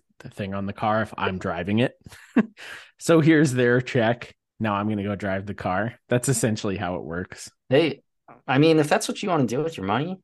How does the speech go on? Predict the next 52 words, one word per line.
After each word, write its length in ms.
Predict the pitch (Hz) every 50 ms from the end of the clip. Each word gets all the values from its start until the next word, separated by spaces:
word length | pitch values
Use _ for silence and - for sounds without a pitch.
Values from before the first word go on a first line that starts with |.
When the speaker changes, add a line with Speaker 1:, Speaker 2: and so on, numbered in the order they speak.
| _ - -
Speaker 2:
uh, 320 | 117 107 104 104 101 98 90 _ _ -
or 240 | - 104 113 123 117
your, 260 | 110 104 104 101 101
you 120 | 98 98 101
know, 80 | 95 92
your 160 | 90 92 90
relationships, 600 | 95 95 95 98 98 - 131 135 147 147 - -
more 140 | 117 101 98
power 360 | - 101 101 95 87 95 98
to 220 | 95 - 98 92
you. 180 | 98 107 110 120 - _ - - -
Uh, 360 | 104 98 95 90 87 87 92 101 _
but 100 | - 107
you 80 | 120 127
better 160 | 143 143 147
be, 380 | 139 139 135 135 127 131 143 185 - _ _ -
you 60 | -
better 140 | 135 143 143
be 100 | 139 139
a 80 | 131 143 - _ _ -
damn 240 | 147 120 117 123 131 131
good 240 | - - 143 135
driver. 420 | 123 120 113 107 - - - - - _ _ _ _ _ _ _ _ _ _ -
Uh, 200 | - 95 92 87
Speaker 1:
Yeah, 240 | - 131 131 127 123 -
I 80 | 139
mean, 220 | 147 151 156 156 147
he's, 520 | 131 170 180 180 175 170 147 - - - - - _ _ _ _ _ _ _ _ _ _ _ _ _ _ _ _ -
he 240 | 175 175 185 233 247
ran 320 | 247 233 240 247 247 240
in, 160 | 233 226 208
in 240 | - - 196 190 180 165
lights, 420 | 156 139 123 120 117 120 120 - -
he 200 | 139 127 - 151
ran 200 | 143 139 143 151
in 120 | 151 139
Indy 220 | 131 135 127 120 107
lights, 420 | 101 95 92 98 101 - - -
and 120 | 113 104 -
I 60 | - 117
don't 200 | 127 123 120 -
think 160 | 123 107 101
he, 380 | - 120 110 104 92 - - - - - _
you 80 | - 101
know, 200 | 85 - - 101
he 100 | - 113
didn't 180 | 117 120 98 -
light 160 | 92 95 -
the 60 | -
world 240 | 80 85 90 92 80
on 140 | 78 76 71
fire, 420 | - - - 78 76 82 101 -